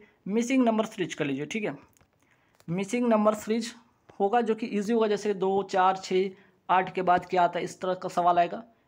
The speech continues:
इसको कहते हैं मिसिंग नंबर सीरीज, ठीक है। फिर थर्ड आपका होगा डीआई आएगा, डीआई भी देखिए, अ, डीआई का हम बात करते हैं, चलिए थर्ड में अगर हम बात करते हैं डीआई का, है ना, डीआई का पूछ लें तो आपका एक टेबल बेस्ड हो सकता है,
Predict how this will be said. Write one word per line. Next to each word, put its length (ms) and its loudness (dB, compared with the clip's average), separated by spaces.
इसको 260 -4
कहते 160 -2
हैं 60 0
मिसिंग 260 -4
नंबर 180 0
सीरीज, 320 -10
ठीक 140 -2
है। 80 0
फिर 220 -6
थर्ड 120 4
आपका 260 4
होगा 240 2
डीआई 360 0
आएगा, 300 0
डीआई 360 2
भी 120 -2
देखिए, 380 -6
अ, 100 -2
डीआई 280 0
का 100 -2
हम 140 -2
बात 160 2
करते 200 -6
हैं, 80 -10
चलिए 180 -12
थर्ड 200 -2
में 120 0
अगर 140 -2
हम 100 -4
बात 180 0
करते 240 -8
हैं 160 -14
डीआई 340 0
का, 180 -12
है 60 -10
ना, 160 -8
डीआई 340 0
का 180 -4
पूछ 260 -10
लें 160 -8
तो 380 -10
आपका 180 0
एक 180 -2
टेबल 260 2
बेस्ड 320 0
हो 100 0
सकता 320 -4
है, 120 -8